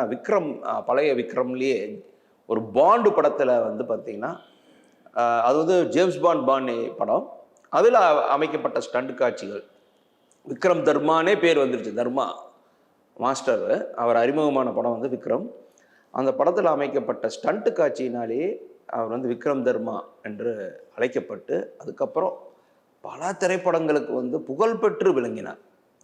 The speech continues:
அவருடைய இறுதி காலம் வரை, அஹ், அவர் வந்து ஒரு பாப்புலரான ஒரு ஸ்டண்ட் இயக்குனராகவே இருந்தாரு. குறிப்பா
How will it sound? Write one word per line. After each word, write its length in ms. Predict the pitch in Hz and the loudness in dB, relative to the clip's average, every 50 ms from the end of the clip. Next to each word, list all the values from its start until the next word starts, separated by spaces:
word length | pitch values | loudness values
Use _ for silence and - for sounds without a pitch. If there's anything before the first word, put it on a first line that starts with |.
| _ _ _ | _ _ _
அவருடைய 720 | 117 110 110 104 110 107 104 107 104 95 90 87 76 65 - - - _ _ _ _ _ _ _ _ _ _ | -12 -8 -6 -6 -6 -6 -6 -8 -8 -8 -8 -10 -10 -10 -12 -12 -14 _ _ _ _ _ _ _ _ _ _
இறுதி 340 | 113 131 151 170 170 180 180 | 2 2 2 4 2 0 2
காலம் 360 | - 143 131 127 120 110 107 | 2 2 2 2 0 -2 -2
வரை, 420 | 110 117 117 107 98 95 90 - - - _ _ _ _ _ _ _ _ _ _ _ - | -2 -2 -2 -2 -4 -10 -14 -16 -18 -20 _ _ _ _ _ _ _ _ _ _ _ -14
அஹ், 300 | - 113 107 101 101 - | -12 -10 -8 -6 -6 -4
அவர் 300 | - - 117 123 120 104 | 0 0 2 2 2 0
வந்து 240 | 104 101 107 123 175 208 175 127 113 101 | -2 -4 -2 -2 0 2 2 2 0 0
ஒரு 300 | 104 104 98 92 - - - | -4 -6 -10 -10 -12 -8 -2
பாப்புலரான 640 | 151 - 254 262 - 269 240 196 165 151 151 175 170 | 2 2 2 2 2 0 2 2 2 2 2 0 0
ஒரு 140 | 135 120 117 | 0 0 -2
ஸ்டண்ட் 340 | - - 120 120 127 123 | -2 -2 -2 -2 -2 -2
இயக்குனராகவே 760 | 139 123 120 117 - 117 110 110 104 104 104 98 123 139 127 107 | -2 -2 -2 -4 -4 -6 -6 -4 -4 -6 -4 -2 -2 0 0 -2
இருந்தாரு. 460 | 98 98 92 101 101 98 131 208 262 - - _ _ _ _ _ _ _ _ _ _ _ _ _ _ _ _ _ _ _ _ _ _ - _ _ _ _ _ _ - | -4 -6 -8 -10 -6 -6 -6 -6 -6 -12 -20 _ _ _ _ _ _ _ _ _ _ _ _ _ _ _ _ _ _ _ _ _ _ -20 _ _ _ _ _ _ -2
குறிப்பா 460 | 226 277 269 - - 254 170 135 | 0 0 0 2 2 2 2 2